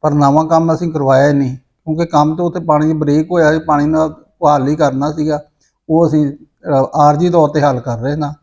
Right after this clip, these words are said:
ਪਰਮਾਨੈਂਟ ਜਿਹੜਾ ਕੰਮ ਹੈ ਇਲੈਕਸ਼ਨ ਮਤਲਬ ਚੋਣ ਜ਼ਾਬਤੇ ਤੋਂ ਬਾਅਦ ਹੀ ਕੀਤਾ ਜਾਊਗਾ। ਉਹ ਸੀਵਰੇਜ ਪੈਣਾ ਆ, ਉਹਦਾ ਐਸਟੀਮੇਟ ਸੱਤ ਅੱਠ ਸੌ ਫੁੱਟ ਦਾ ਹੈਗਾ ਹੈ। ਉਹ ਗਾਂਹ ਫਿਰ ਛੱਪੜ ਦੇ ਵਿੱਚ ਜਾਣਾ ਹੈ ਜੀ, ਉਹ ਲੰਮਾ ਪ੍ਰੋਸੀਜਰ ਆ।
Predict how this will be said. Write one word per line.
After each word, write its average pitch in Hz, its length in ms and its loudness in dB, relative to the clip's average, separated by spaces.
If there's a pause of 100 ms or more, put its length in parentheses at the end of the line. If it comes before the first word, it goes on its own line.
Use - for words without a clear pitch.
(340)
ਪਰਮਾਨੈਂਟ 156 460 2
ਜਿਹੜਾ 156 200 2
ਕੰਮ 147 280 0
ਹੈ 147 40 0
ਇਲੈਕਸ਼ਨ 143 320 -2
ਮਤਲਬ 139 320 -4 (540)
ਚੋਣ 147 220 4
ਜ਼ਾਬਤੇ 143 360 2
ਤੋਂ 143 120 0
ਬਾਅਦ 139 240 0
ਹੀ 160 40 2
ਕੀਤਾ 131 320 -4
ਜਾਊਗਾ। 131 360 -6 (520)
ਉਹ 143 420 0 (180)
ਸੀਵਰੇਜ 143 420 2
ਪੈਣਾ 139 300 0
ਆ, 139 240 -2 (840)
ਉਹਦਾ 143 220 2
ਐਸਟੀਮੇਟ 139 440 -2
ਸੱਤ 131 320 -2
ਅੱਠ 131 80 -2
ਸੌ 143 340 -4 (680)
ਫੁੱਟ 143 140 0
ਦਾ 139 200 4
ਹੈਗਾ 135 440 2
ਹੈ। - 260 -10 (280)
ਉਹ 135 180 -2
ਗਾਂਹ 139 220 2
ਫਿਰ 135 180 -4
ਛੱਪੜ 139 360 -4
ਦੇ 151 120 0
ਵਿੱਚ 139 140 -2
ਜਾਣਾ 131 320 -2
ਹੈ 131 60 -4
ਜੀ, 127 160 -6 (280)
ਉਹ 170 140 2
ਲੰਮਾ 131 260 2
ਪ੍ਰੋਸੀਜਰ 120 520 -6
ਆ। 117 100 -10